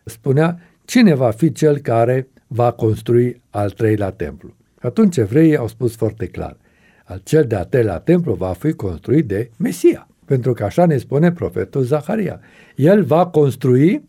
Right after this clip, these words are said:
templul Domnului, Mesia. Tema aceasta a fost preluată de rabin mai târziu, cel mai renumit rabin din perioada medievală, Maimonide, spunea așa în codul lui de legi:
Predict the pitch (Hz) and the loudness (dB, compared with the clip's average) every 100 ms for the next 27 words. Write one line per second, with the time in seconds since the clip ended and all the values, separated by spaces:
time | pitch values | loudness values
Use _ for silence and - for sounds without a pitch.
0 | _ - 143 143 208 175 196 123 85 71 | _ 0 0 2 2 4 2 0 -6 -12
1 | - _ _ _ - 127 123 156 107 - | -20 _ _ _ -2 -2 0 0 0 -2
2 | _ _ - 208 180 123 110 175 170 143 | _ _ 2 4 4 0 0 0 2 0
3 | 131 139 - - 127 127 190 175 - 107 | 2 0 -2 0 2 4 4 4 0 -4
4 | 101 _ _ _ 110 120 110 107 131 127 | -6 _ _ _ 0 0 2 0 0 0
5 | 113 143 131 110 117 127 - 98 87 98 | 2 2 2 0 0 0 -2 -8 -6 -4
6 | 135 196 _ _ _ - 143 139 123 113 | -4 -4 _ _ _ -2 0 2 0 2
7 | 113 110 135 170 170 104 98 104 123 101 | 0 0 2 2 0 -4 -4 -2 -2 -2
8 | 87 - 90 87 - - 98 123 107 90 | -8 -10 -10 -10 -10 -6 0 0 0 -4
9 | 117 127 101 85 92 95 127 185 - _ | -4 -4 -4 -6 -6 -4 -2 -4 -8 _
10 | _ _ - 117 143 131 104 92 92 85 | _ _ -6 0 0 0 -4 -6 -6 -2
11 | 127 214 _ _ _ - - 147 190 262 | -2 -2 _ _ _ -12 -4 0 0 0
12 | - 214 - 113 107 101 147 127 120 110 | -2 -4 -2 -4 -6 -4 -2 0 0 -2
13 | 104 123 139 107 110 101 90 | -4 -2 -2 0 -2 -2 -6